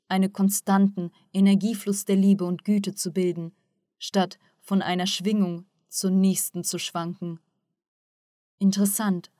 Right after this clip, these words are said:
sagte Nikolai Andrejewitsch nachdenklich. „Es sieht so aus, dass der Mensch im Großen und Ganzen ein Wesen ist, das eine Wellennatur hat.“ „Ganz genau, und das gilt sowohl für die geistige wie körperliche Ebene.“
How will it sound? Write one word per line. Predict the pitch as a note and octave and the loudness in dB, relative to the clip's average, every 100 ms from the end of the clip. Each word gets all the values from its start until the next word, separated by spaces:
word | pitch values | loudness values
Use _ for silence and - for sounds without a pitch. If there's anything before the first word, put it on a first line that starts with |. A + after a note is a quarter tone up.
| _ | _
sagte | E3+ F#3+ G3 F#3+ | -2 -2 0 -2
Nikolai | F#3 G3 F#3 F3+ | -2 0 0 0
Andrejewitsch | F3 F#3 G3 G#3 F3+ - | -2 -2 0 0 -2 -2
nachdenklich. | F#3+ F3+ - F3+ F#3 F3 - _ _ _ _ _ | -2 -2 -6 -8 -6 -8 -10 _ _ _ _ _
„Es | - G3 | -8 -2
sieht | G3+ G3+ | -2 -2
so | - | -2
aus, | G3+ F#3+ - - _ _ - | 0 0 -2 -12 _ _ -4
dass | G3+ | -2
der | G#3 G3 | 2 4
Mensch | G3 G3+ | 6 4
im | G3+ | 2
Großen | G3 G3+ G3+ | 2 0 2
und | G3 G3+ | 2 4
Ganzen | G3 G3+ G3 F#3 _ _ | 2 2 0 -4 _ _
ein | F#3+ G3 | 2 4
Wesen | G#3 G3 F#3 | 4 0 -2
ist, | F#3 F#3 - _ _ _ | -4 -8 -12 _ _ _
das | G3 F#3 | -6 -4
eine | F#3 F#3 F#3 F3+ _ _ _ F#3 | -2 0 -2 -4 _ _ _ -6
Wellennatur | F3 A3+ A3 F3+ F#3+ F#3 F#3+ | 0 2 4 2 -2 -2 0
hat.“ | E3+ - _ _ _ _ F3+ | -2 -6 _ _ _ _ -2
„Ganz | G3+ G3 G3+ | 2 4 4
genau, | G#3 G3+ G3+ F#3 E3+ _ _ _ | 4 6 6 2 -2 _ _ _
und | G3 G3+ | 4 6
das | G3+ G3+ | 6 2
gilt | F#3+ F#3 | 0 2
sowohl | F#3 F3 F3+ | -2 -2 -2
für | - F#3 | -2 -6
die | F3+ | -4
geistige | F#3 F3 G3 - G3+ G3+ G#3 _ _ - | -2 -2 -2 -6 -2 -2 -4 _ _ -6
wie | A#3 A#3+ | -4 -2
körperliche | G#3+ F#3+ G3 F3 - F3 | -2 -2 -2 -4 -4 -4
Ebene.“ | F3 E3+ F3 E3+ F3 | -4 -4 -6 -6 -10